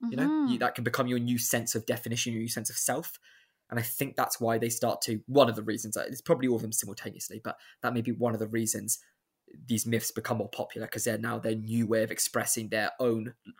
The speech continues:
Speaker 1: sense of identity and their own autonomy, irregardless of the massive evil city which has taken them over and, um, you know, kind of forced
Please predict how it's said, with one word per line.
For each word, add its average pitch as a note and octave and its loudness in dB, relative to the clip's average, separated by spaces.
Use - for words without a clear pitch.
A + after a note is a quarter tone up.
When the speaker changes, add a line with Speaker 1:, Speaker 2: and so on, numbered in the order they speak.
Speaker 1:
sense A#2 2
of - -4
identity G#2 -2
and G2 -6
their - -2
own A2+ 2
autonomy, G#2 -6
irregardless C3 6
of A2 -4
the C3+ 2
massive A#2+ 6
evil B2 0
city - 0
which G#2+ -4
has - 0
taken B2 -2
them A#2 -6
over G#2+ -4
and, A2 -6
um, G2+ -10
you B2 0
know, F#2+ -4
kind A#2+ -6
of - -10
forced - 2